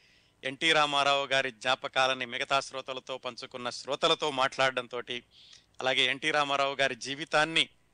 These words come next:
చాలా లోతుగా, కూలంకషంగా పరిశోధించి, విశ్లేషించి,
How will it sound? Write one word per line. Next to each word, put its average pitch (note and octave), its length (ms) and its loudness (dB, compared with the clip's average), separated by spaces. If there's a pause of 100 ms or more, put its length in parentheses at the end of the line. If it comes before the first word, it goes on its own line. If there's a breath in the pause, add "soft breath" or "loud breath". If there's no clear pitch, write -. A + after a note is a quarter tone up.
(240)
చాలా D3 640 2
లోతుగా, C#3 580 -2 (280)
కూలంకషంగా C#3 800 0 (260)
పరిశోధించి, C#3 800 -6 (260)
విశ్లేషించి, D3+ 960 0